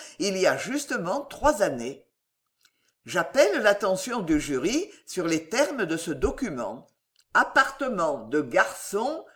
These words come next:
à louer en garni. » Messieurs, l'opinion que madame Bardel s'était formée de l'autre sexe était dérivée d'une longue contemplation des qualités inestimables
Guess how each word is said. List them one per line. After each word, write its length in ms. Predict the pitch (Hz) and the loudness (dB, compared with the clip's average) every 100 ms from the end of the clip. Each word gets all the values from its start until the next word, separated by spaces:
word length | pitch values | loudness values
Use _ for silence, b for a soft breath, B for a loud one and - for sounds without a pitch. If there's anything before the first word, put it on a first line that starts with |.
| b b | b b
à 140 | 269 156 | 2 2
louer 880 | 147 190 240 185 226 339 - _ _ | 0 -2 2 6 6 4 -6 _ _
en 220 | 196 269 233 | -4 -4 -6
garni. » 720 | 135 202 - 151 135 131 - _ _ _ _ _ _ _ _ _ - _ _ _ _ - | 0 0 0 -8 -8 -8 -12 _ _ _ _ _ _ _ _ _ -20 _ _ _ _ 2
Messieurs, 540 | 190 196 220 269 392 - _ - | 2 2 0 2 2 -4 _ 2
l'opinion 600 | - 202 214 190 233 339 | 4 4 0 0 0 0
que 100 | 349 | 2
madame 380 | 220 196 202 170 | 2 4 2 2
Bardel 580 | 156 196 151 196 247 233 | 2 0 4 4 4 -2
s'était 260 | 180 165 160 | -4 -4 -4
formée 440 | 208 220 226 247 | -2 -2 -2 -4
de 120 | 185 | -2
l'autre 300 | 175 165 143 | -2 -2 -6
sexe 540 | 135 160 202 - - 302 B B - | -6 0 0 0 -4 -6 B B -2
était 260 | 175 180 | 2 2
dérivée 560 | 143 254 294 262 233 220 | 4 2 2 -2 -2 -2
d'une 260 | 160 151 | -2 -2
longue 420 | 127 151 302 285 262 | -2 0 -2 -4 -4
contemplation 1000 | 262 233 220 196 175 165 - 170 254 370 B B - | -6 -6 -8 -4 -4 -4 -4 -2 -2 -8 B B -4
des 180 | 160 | -4
qualités 500 | 220 254 277 262 180 | -2 -2 -2 -2 0
inestimables 1120 | 147 143 135 233 285 247 185 151 220 240 285 | 0 -2 -2 -4 -4 -6 -2 2 2 0 -2